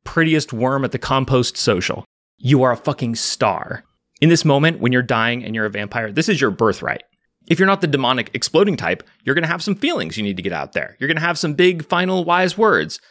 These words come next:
that you need to say about the ages you have seen over lo these many years of your cursed existence. Um, you may have a single person you care about in an honest way. You need to say their name dramatically. Or maybe you don't have that person in your life.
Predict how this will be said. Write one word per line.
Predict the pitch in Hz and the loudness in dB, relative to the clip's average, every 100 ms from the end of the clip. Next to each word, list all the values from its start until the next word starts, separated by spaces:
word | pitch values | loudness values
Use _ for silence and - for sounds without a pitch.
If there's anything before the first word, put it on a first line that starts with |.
| _ - | _ -4
that | 107 | -2
you | 123 | -2
need | 110 | -4
to | 98 | -4
say | 101 82 | -2 -4
about | 87 101 | -4 -4
the | 117 - | -4 0
ages | 139 135 131 | 2 2 0
you | 147 | 0
have | 135 | 0
seen | - 180 117 | 0 0 0
over | 90 98 | -2 -2
lo | 113 120 | 0 0
these | 127 123 | 0 -2
many | 143 156 | 0 2
years | 165 90 - | 2 0 -2
of | 131 | -8
your | 113 | -4
cursed | 104 101 | -2 0
existence. | 131 135 151 - 87 - - - - _ _ _ - | 0 0 0 0 -2 -6 -12 -18 -20 _ _ _ 0
Um, | 110 107 104 - _ - | 2 2 0 -10 _ -4
you | 135 | 0
may | 127 | 2
have | 127 | 2
a | |
single | 127 143 147 143 | 0 -2 -2 0
person | 202 196 147 | 0 0 -2
you | 143 | -6
care | - 202 | -2 0
about | - 62 - | 0 -4 -8
in | 107 110 | -6 -6
an | - | -4
honest | 101 117 - | -6 -6 -2
way. | 170 117 - _ _ _ | -2 -2 -6 _ _ _
You | 98 | -10
need | 92 101 | -8 -4
to | |
say | - 117 110 | -2 0 2
their | 117 120 | 0 0
name | 123 104 | -2 -4
dramatically. | 117 131 113 - - 139 _ _ _ _ | -4 -2 -4 -6 -14 -18 _ _ _ _
Or | 143 | 2
maybe | 180 190 | 4 2
you | 196 | 0
don't | 196 | -2
have | 185 185 | -2 -4
that | 202 | -4
person | - 87 90 | -4 -6 -8
in | 85 | -8
your | 85 | -8
life. | 67 - | -8 -12